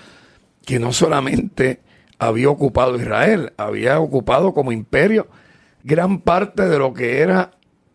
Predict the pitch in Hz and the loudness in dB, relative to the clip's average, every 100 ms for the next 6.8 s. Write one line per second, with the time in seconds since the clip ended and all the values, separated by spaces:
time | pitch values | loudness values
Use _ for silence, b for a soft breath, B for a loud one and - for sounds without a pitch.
0 | _ 135 135 - 143 175 185 180 147 120 | _ -2 -2 -2 0 0 2 0 0 -2
1 | 113 165 117 - _ _ _ _ _ _ | 0 2 2 -2 _ _ _ _ _ _
2 | - 117 127 - 135 131 131 117 131 110 | -10 -6 -6 -4 -2 0 -2 -2 -2 -2
3 | 101 98 87 - 92 123 165 - _ b | -4 -10 -12 -16 -10 -4 -4 -6 _ b
4 | b b b b b b b b - 143 | b b b b b b b b -4 0
5 | 123 165 170 165 170 170 143 135 151 160 | 2 2 2 2 2 2 0 0 0 2
6 | 165 160 180 165 120 143 185 | 2 2 2 -2 -4 -4 -4